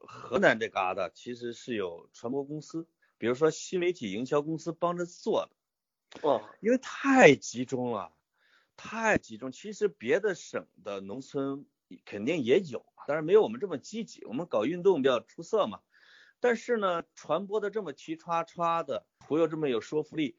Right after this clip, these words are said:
Speaker 1: 我觉得除了我们做得好之外，可能啊，也有人在帮着宣传，在这种大的
Speaker 2: 你，你实在，你实在低估了河南媒体人自-，自身的数量。你们本身媒体人过多，顺手就把这事儿给做了啊。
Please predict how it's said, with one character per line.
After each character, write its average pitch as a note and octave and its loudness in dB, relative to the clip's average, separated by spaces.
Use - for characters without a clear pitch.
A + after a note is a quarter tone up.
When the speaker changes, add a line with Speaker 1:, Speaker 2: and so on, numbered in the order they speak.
Speaker 1:
我 C3+ 2
觉 D3+ 2
得 F3+ 2
除 - -2
了 G3+ 6
我 C#3+ -2
们 C#3+ 0
做 C4+ 2
得 B2+ 6
好 F#2 -8
之 - -10
外， G2+ -2
可 G2+ -12
能 F2+ -14
啊， G#2+ 0
也 G#2+ -2
有 A2 0
人 G2 -8
在 G#2+ 0
帮 C3 0
着 G#2+ -4
宣 F3+ -6
传， B2+ -20
在 C3+ 4
这 C3+ 4
种 C3+ 4
大 C#3+ -2
的 B2 2
Speaker 2:
你， - -
你 - 0
实 - 2
在， F3+ 10
你 D#3+ 0
实 F3 -2
在 G3 8
低 G3 -4
估 F3+ 0
了 D3+ 4
河 C#3+ -6
南 D3 0
媒 C3+ -4
体 C#3+ -10
人 A#2+ -10
自-， C#3 -6
自 F3 0
身 C#3 -6
的 C#3 -2
数 B2 -8
量。 - -16
你 C3+ 0
们 D#3 2
本 C3 2
身 E3 2
媒 D#3 2
体 D#3 -6
人 A#2 0
过 E3 2
多， A#2+ -4
顺 D#3 -2
手 A2+ -10
就 - -12
把 G#2 -6
这 A#2 -18
事 - -20
儿 - -18
给 C3+ -20
做 A2 -10
了 - -14
啊。 F#2+ -16